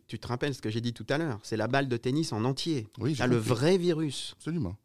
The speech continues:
Speaker 1: Alors qu'on peut les exposer volontairement à un vaccin, juste un morceau de l'A R N messager. Euh,
Speaker 2: Avec une immunité, en fin de compte, qui est aussi bonne,
Speaker 1: Oui.
Speaker 2: post-vaccination,
Speaker 1: Mieux, alors,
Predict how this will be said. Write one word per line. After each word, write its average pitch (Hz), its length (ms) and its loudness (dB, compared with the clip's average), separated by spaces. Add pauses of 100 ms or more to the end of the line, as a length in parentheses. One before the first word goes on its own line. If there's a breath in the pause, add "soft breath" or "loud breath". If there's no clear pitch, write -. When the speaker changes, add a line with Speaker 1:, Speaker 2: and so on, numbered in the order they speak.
(160)
Speaker 1:
Alors 135 320 0
qu'on 127 160 -2
peut 143 340 0
les 117 220 2
exposer 120 360 0
volontairement 120 500 0
à 113 40 2
un 113 80 2
vaccin, 147 540 0
juste 143 380 -4
un 190 200 4
morceau 175 520 0
de 135 120 -4
l'A 123 80 2 (160)
R 151 60 0
N 156 120 2
messager. 151 640 -2 (840)
Euh, 117 420 2 (500)
Speaker 2:
Avec 123 300 6
une 120 140 6
immunité, 120 640 6 (260)
en 110 120 2
fin 113 160 2
de 104 80 2
compte, 127 300 4
qui 107 300 2
est 104 100 2 (500 soft breath)
aussi 110 280 4
bonne, 131 380 0 (460)
Speaker 1:
Oui. 165 260 0
Speaker 2:
post-vaccination, 117 760 2
Speaker 1:
Mieux, 160 200 4
alors, 113 220 2